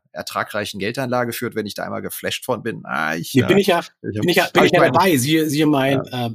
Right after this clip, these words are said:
Speaker 2: Beispiel vom, vom Frankfurter Hauptbahnhof. Ich könnte aber auch als Broker sagen,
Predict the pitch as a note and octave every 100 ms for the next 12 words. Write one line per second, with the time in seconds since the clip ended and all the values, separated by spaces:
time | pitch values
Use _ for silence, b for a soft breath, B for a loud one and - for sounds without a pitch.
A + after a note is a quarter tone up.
0 | A#2+ A#2+ B2+ C#3+ - B2+ - B2 A#2+ A#2
1 | A2+ A#2+ - C3 C3 A#2 E3 - G#2+ A#2
2 | G#3 - _ _ b b b b b A#2+
3 | F3+ E3+ D#3 B2+ C#3+ G#3+ G#3+ - B2+ -
4 | C#3+ G#3 D3+ C3 A#2+ C3 F#3+ G#3